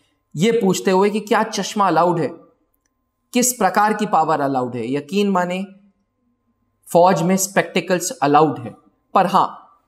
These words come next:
क्या स्पेसिफिकेशन होनी चाहिए ये समझते हैं। देखिए, एक वो कैंडिडेट जिसकी आईसाइट बिल्कुल सही है उसे बोलते हैं सिक्स by सिक्स।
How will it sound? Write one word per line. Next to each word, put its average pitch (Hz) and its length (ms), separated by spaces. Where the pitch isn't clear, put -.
क्या 226 200
स्पेसिफिकेशन 180 760
होनी 170 240
चाहिए 185 420
ये 151 180
समझते 135 420
हैं। 170 120
देखिए, 240 340
एक 277 300
वो 214 260
कैंडिडेट 180 580
जिसकी 175 340
आईसाइट 165 460
बिल्कुल 214 340
सही 160 300
है 196 80
उसे - 300
बोलते 165 360
हैं 196 140
सिक्स - 420
by 147 220
सिक्स। - 520